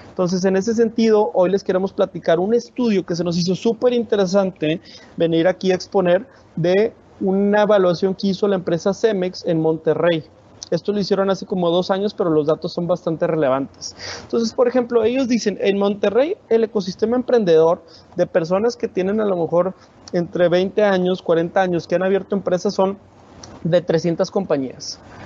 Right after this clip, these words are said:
Ah, se han generado veintiocho mil empleos a partir de estas trescientas compañías. Un millón de dólares en inversión ángel, treinta y cinco millones de dólares de riesgo y fondos familiares.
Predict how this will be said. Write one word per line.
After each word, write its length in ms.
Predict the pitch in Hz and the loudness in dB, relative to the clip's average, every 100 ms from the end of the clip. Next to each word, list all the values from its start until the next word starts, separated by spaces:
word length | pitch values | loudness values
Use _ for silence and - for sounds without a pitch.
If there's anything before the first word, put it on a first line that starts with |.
| - - - - - - - | -18 -18 -18 -18 -18 -20 -4
Ah, 200 | 190 196 | 0 2
se 120 | 208 | 2
han 100 | 202 | 2
generado 440 | 233 220 208 208 | 2 2 4 4
veintiocho 440 | 214 214 202 175 175 | 2 -2 -4 -4 -4
mil 220 | 170 190 | -2 0
empleos 720 | 196 180 175 226 - - - _ - - | -2 0 2 2 -2 -12 -20 _ -20 -4
a 200 | 175 170 | -2 0
partir 340 | 165 156 170 | -2 -2 -2
de 100 | 175 | -2
estas 180 | 180 202 | -4 -6
trescientas 440 | 185 165 170 190 | -6 -6 -4 -6
compañías. 760 | - 170 147 135 170 294 - - - - - - - _ _ _ _ _ - | -6 -4 -2 -2 -2 -2 -8 -18 -20 -20 -20 -20 -20 _ _ _ _ _ -2
Un 160 | 196 | 0
millón 300 | 214 214 202 | 2 2 2
de 80 | 196 | 2
dólares 420 | 202 185 196 196 | 4 4 4 2
en 120 | 196 180 | 0 0
inversión 360 | 156 143 170 | 0 -2 0
ángel, 480 | 196 214 226 220 226 - _ | 0 -2 0 2 0 -4 _
treinta 260 | - 180 175 | -4 -2 -2
y 40 | |
cinco 320 | 160 190 190 | -2 -2 -2
millones 500 | 208 196 185 196 202 - | -2 0 0 0 -4 -6
de 140 | 170 | 0
dólares 420 | 175 180 202 202 185 | 2 4 4 2 2
de 180 | 175 | 2
riesgo 460 | 160 160 180 185 196 | 2 2 2 2 0
y 100 | 185 | 0
fondos 340 | - 175 180 | -2 -2 -2
familiares. 760 | 180 180 151 147 190 285 - - | -2 -2 2 2 2 0 -6 -18